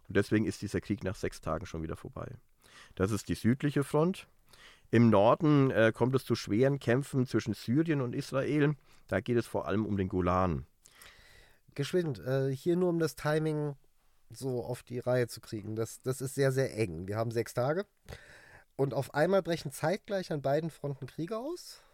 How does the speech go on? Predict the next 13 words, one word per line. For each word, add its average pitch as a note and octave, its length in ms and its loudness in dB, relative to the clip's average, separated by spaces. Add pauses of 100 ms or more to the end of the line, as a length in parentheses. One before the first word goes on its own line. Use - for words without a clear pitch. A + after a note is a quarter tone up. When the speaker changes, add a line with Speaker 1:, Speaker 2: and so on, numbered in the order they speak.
(320)
Speaker 1:
Die A2+ 100 6
arabische G#2+ 480 4
Liga B2+ 300 0
kommt A#2+ 240 -4
von A2 140 -6
allen A2 220 -4
Seiten. B2 300 -6
Das E2 140 -6
macht G#2 180 -8
sie - 60 -10
immer A#2+ 180 -4
so. - 220 -14 (840)
Das F#2 200 -2